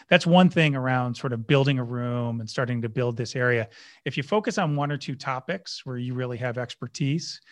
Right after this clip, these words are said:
get some people, say, "What would be a great conversation? What would be really interesting to me?" You do that, the audience comes, then you can see, you know, "Are, are there people coming? Is it growing?" And I wouldn't worry about it starting out small, because that's somewhat logical. Uh, it'll grow over time.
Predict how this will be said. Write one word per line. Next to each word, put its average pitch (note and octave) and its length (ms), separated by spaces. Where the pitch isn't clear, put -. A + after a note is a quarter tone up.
get E3+ 160
some F#3 120
people, D#3 440
say, C#3+ 160
"What D#3+ 180
would A3+ 140
be A#3 100
a G3 60
great D#3+ 240
conversation? C#3 680
What C3+ 120
would E3+ 120
be E3 100
really D3 260
interesting C3 500
to - 100
me?" C3+ 560
You C#3+ 80
do G3+ 200
that, D3 360
the C#3 100
audience C3+ 360
comes, E3 380
then F3 200
you A#3+ 80
can A3+ 140
see, A#2+ 420
you D3+ 80
know, C#3 220
"Are, D#3+ 220
are B2 100
there B2 80
people C3 240
coming? E3+ 400
Is B2 100
it A2+ 80
growing?" D3+ 460
And - 80
I C#3+ 60
wouldn't F#3 260
worry F3 200
about D3 200
it C#3 120
starting C3+ 320
out B2 140
small, C#3+ 440
because B2+ 320
that's - 340
somewhat B2 320
logical. C3 560
Uh, D3+ 100
it'll D#3+ 180
grow C3 320
over A#2 160
time. A2 280